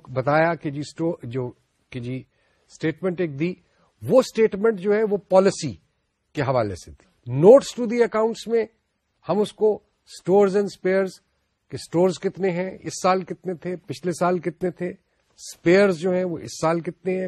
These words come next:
پچھلے سال کتنے تھے، اسٹورز ان ٹرانزٹ ہیں کوئی، تو وہ کتنے ہیں اس سال اور پچھلے سال، یہ ہم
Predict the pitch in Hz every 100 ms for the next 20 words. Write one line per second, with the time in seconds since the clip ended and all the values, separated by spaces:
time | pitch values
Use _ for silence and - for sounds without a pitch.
0 | - 139 165 147 180 175 160 - 170 185
1 | 190 - _ _ _ _ - 190 214 226
2 | 208 202 - 170 180 214 294 - - 123
3 | - 73 - _ _ _ _ _ _ 147
4 | 127 254 - 147 120 113 117 107 _ _
5 | _ _ _ 175 - 156 123 117 _ _
6 | 107 107 - 110 - 117 - _ _ _
7 | 117 143 180 123